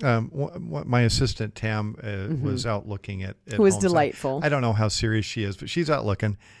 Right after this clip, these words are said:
Speaker 2: Okay.
Speaker 1: And, um, and she, she was complaining about it this morning. She's like, "Gosh, all these houses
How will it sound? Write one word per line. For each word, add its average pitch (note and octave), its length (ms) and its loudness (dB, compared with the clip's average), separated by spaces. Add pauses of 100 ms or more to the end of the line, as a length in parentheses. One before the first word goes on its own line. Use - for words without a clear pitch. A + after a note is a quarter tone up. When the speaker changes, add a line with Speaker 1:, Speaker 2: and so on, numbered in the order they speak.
(220)
Speaker 2:
Okay. G3 260 8
Speaker 1:
And, C3+ 320 6 (140)
um, B2+ 400 2 (400)
and D3 120 0
she, D#3+ 360 -2
she - 180 0
was D3+ 220 2
complaining C3+ 800 -4 (220)
about A#2+ 340 2
it A#2 140 -8
this A#2 220 -6
morning. A3+ 280 -4
She's B2 320 -4
like, A#2+ 280 0 (600)
"Gosh, A#3 400 2
all G#3+ 180 -2
these G#3+ 280 0
houses A2 800 -4